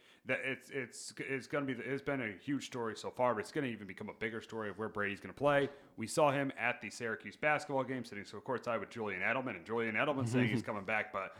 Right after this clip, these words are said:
Speaker 1: I'm telling you, I'm not sure if Tom Brady's coming back. And if you see what New England has right now,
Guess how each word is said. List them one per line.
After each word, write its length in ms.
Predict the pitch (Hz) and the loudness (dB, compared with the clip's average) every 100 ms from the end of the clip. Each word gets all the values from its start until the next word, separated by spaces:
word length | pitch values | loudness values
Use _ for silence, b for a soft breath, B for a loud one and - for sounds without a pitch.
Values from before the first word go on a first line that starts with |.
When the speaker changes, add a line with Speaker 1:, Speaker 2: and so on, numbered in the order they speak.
| B B 143 | B B -4
Speaker 1:
I'm 100 | 143 | 2
telling 240 | 156 151 | 2 4
you, 80 | 151 | 2
I'm 160 | 117 123 | 2 2
not 180 | 120 117 | 2 0
sure 220 | - 110 | -2 -4
if 100 | 104 | -2
Tom 220 | 113 107 | -2 -2
Brady's 280 | 113 135 123 | 0 0 -2
coming 260 | - 104 90 | -6 -8 -6
back. 320 | 95 92 - - | -6 -6 -10 -12
And 320 | 123 110 104 B B B | -6 -6 -6 B B B
if 80 | 131 | -4
you 100 | 202 | -4
see 320 | - - 247 | -4 -4 -2
what 340 | 202 131 151 147 | -2 2 0 2
New 160 | 143 | 0
England 280 | 143 131 113 | 0 -2 -2
has 240 | 113 113 98 | 0 0 0
right 320 | 110 117 95 | 0 0 0
now, 460 | 101 98 87 78 | 0 0 -2 -6